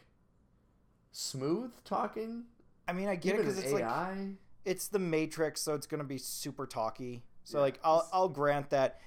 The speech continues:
Speaker 2: And this was better than the last time we talked to an architect, which was just like,
Speaker 1: Oh, that was awful.
Speaker 2: "I'm gonna die.
Speaker 1: The
Speaker 2: Shoot
Speaker 1: only
Speaker 2: me in the
Speaker 1: great thing about
Speaker 2: face."
Speaker 1: that architect is when South Park did s-, uh, the Walmart special, where him at the end and he goes, "Oh,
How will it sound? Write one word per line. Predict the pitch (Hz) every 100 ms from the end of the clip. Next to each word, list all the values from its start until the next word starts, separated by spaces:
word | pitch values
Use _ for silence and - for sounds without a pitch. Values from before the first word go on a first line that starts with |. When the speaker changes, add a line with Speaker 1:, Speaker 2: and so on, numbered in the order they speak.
| -
Speaker 2:
And | 165 180
this | 214
was | 208 143
better | 165 165 165
than | 147
the | 135
last | 120 123 135 -
time | 151 151
we | 147
talked | 143 135
to | -
an | 147
architect, | 143 143 156 160 165 - - - - -
which | 147 143
was | 139 -
just | 147 131 -
like, | 135 127 - 139
Speaker 1:
Oh, | 117
that | 98
was | 92 87
awful. | 65 -
Speaker 2:
"I'm | 156 156
gonna | 135 - -
die. | 127 113 98 95 - - -
Speaker 1:
The | 156
Speaker 2:
Shoot | 170
Speaker 1:
only | 170 196
Speaker 2:
me | 175
in |
the | 175
Speaker 1:
great | 165
thing | 143 131
about | 131 127
Speaker 2:
face." | 123
Speaker 1:
that | 113
architect | 110 104 107 107 98 110
is | 104 101 95 - - _ _ _ _ _
when | 117 117 107 104
South | - 120 110 -
Park | 113 104 113
did | 107 98
s-, | - - - - 110
uh, | 104 98
the | 95
Walmart | 98 98 98 107 104
special, | - 104 117 113 117 - _ _ _ _ _ -
where | 117
him | 135 123
at | 117
the | 127 107
end | 104 104
and | 110
he | 110
goes, | 101
"Oh, | 98